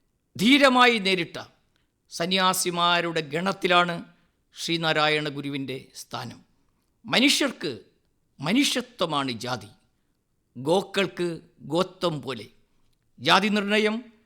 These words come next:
ജാതി ലക്ഷണം എന്നീ കൃതികളിലൂടെ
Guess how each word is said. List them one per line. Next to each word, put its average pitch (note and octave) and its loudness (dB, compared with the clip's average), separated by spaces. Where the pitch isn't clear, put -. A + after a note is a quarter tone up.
ജാതി G3+ 0
ലക്ഷണം G#3+ -4
എന്നീ A#3+ 4
കൃതികളിലൂടെ D3+ -4